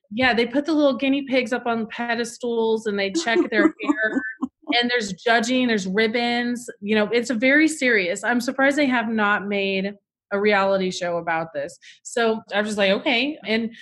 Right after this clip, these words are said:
Speaker 1: you know, I always loved studio photography. I like to be able to really control the light, control everything that I can, and to work with props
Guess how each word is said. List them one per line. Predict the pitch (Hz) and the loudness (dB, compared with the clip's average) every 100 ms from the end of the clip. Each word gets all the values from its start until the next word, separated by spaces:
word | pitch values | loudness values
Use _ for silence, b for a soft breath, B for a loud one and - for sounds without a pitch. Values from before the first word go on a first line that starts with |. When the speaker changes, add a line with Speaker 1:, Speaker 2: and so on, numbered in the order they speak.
| B B - | B B -4
Speaker 1:
you | |
know, | 226 | 0
I | 214 285 | 2 4
always | 339 269 | 4 2
loved | 247 240 233 214 | 4 4 4 0
studio | - - 240 254 247 | -8 -8 -2 0 0
photography. | 254 254 247 240 247 - 247 | -2 -4 0 0 0 -4 -2
I | 233 | 0
like | 220 240 | 2 0
to | 233 | -2
be | 208 214 | 0 2
able | 202 | 2
to | 190 | 0
really | 190 196 196 | 0 0 0
control | 202 196 | -4 -4
the | 190 185 | -2 0
light, | 180 180 190 190 | 2 2 0 -4
control | 196 185 - 185 185 185 180 - | -6 -6 -2 0 2 2 0 -2
everything | 175 190 196 208 214 | -2 -4 -4 -4 -4
that | 190 | -4
I | 185 | -4
can, | 185 196 196 208 214 b b b - | -4 -6 -4 -4 -6 b b b -6
and | 196 190 190 185 185 - - | -2 0 2 -2 -4 -12 -4
to | 220 | 0
work | 226 233 | 0 0
with | 220 202 | -2 -4
props | - 220 175 190 - - - | -2 0 2 0 -6 -14 -14